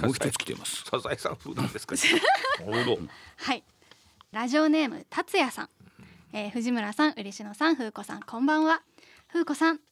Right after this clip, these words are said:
Speaker 3: 単独ディージェーおめでとうございます。長年のヒゲ戦での打たれ強さが功を奏して、とうとうディージェー風子を勝ち取りましたね。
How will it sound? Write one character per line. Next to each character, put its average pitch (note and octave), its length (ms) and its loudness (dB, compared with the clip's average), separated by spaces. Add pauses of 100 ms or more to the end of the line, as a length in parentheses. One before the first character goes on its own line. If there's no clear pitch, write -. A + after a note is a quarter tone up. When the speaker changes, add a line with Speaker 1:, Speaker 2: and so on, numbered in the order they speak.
Speaker 3:
単 B3 300 0
独 B3+ 260 -4
デ A#3 100 -4
ィ A#3 100 -4
ー A3 40 -12
ジ A3+ 80 -8
ェ G#3 140 -6
ー - 20 -10
お G#3 60 -12
め A3+ 100 -6
で D4 140 2
と E4 140 2
う - 20 2
ご D#4 100 4
ざ D#4 140 2
い D4+ 80 2
ま E4 100 2
す。 - 140 -10 (500)
長 A#3+ 240 2
年 D#4 220 8
の D#4 100 6
ヒ C4+ 80 -2
ゲ C#4+ 140 2
戦 D4 240 2
で D4+ 100 4
の B3 220 0
打 A#3+ 80 -4
た D4 140 4
れ F4+ 120 4
強 F4 260 4
さ C4+ 140 0
が D4+ 160 2
功 D#4+ 240 4
を A3+ 80 0
奏 B3 220 -4
し - 80 -10
て、 - 160 -8 (340)
と C#4+ 140 4
う A#3+ 80 0
と G#3+ 160 -6
う G3+ 80 -8
デ - 160 -2
ィ C#4+ 80 8
ー D4+ 80 6
ジ E4 80 2
ェ D4 80 4
ー G#3+ 40 -6
風 D#4+ 220 0
子 - 180 -2
を A#3+ 140 -2 (100)
勝 - 160 -6
ち - 60 -12
取 B3 120 0
り A3+ 60 -4
ま A3+ 120 -2
し - 40 -12
た - 120 -6
ね。 D#4+ 180 -2